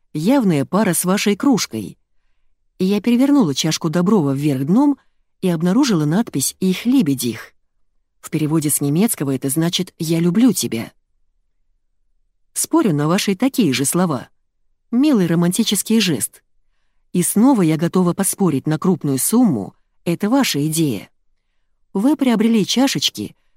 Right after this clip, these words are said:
и преподнесли одну Ване со словами: «Будем пить чай и думать друг о друге». «Глупости», без особой уверенности возразила Руфа. «Мы с Ваней друзья,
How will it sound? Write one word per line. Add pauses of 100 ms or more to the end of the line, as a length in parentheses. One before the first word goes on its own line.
(160)
и
преподнесли
одну
Ване
со
словами: (840)
«Будем
пить
чай (140)
и
думать
друг
о
друге». (1200)
«Глупости», (600)
без
особой
уверенности
возразила
Руфа. (560)
«Мы
с
Ваней
друзья,